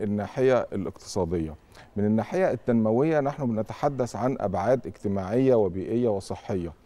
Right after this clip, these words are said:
الدولة المصرية من خلال هذا المشروع بتحقق أهداف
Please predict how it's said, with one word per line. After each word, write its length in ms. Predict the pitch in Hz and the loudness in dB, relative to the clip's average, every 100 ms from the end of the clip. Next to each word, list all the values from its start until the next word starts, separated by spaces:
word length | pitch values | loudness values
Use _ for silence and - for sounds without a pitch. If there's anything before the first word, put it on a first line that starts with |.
| - - - | -20 -18 -8
الدولة 320 | 90 127 147 | 0 2 2
المصرية 440 | 139 123 - 135 143 | 2 -2 0 0 2
من 180 | 123 | 0
خلال 340 | 104 117 147 135 | -2 0 0 2
هذا 360 | 135 135 117 | 0 2 0
المشروع 580 | - 101 98 - 131 147 | 0 -4 -6 -4 -2 -2
بتحقق 800 | 104 101 87 - 160 - - 110 - - - | -2 -8 -10 -6 -4 -4 -4 -6 -6 -16 -10
أهداف 460 | 90 101 95 135 | -8 -4 2 2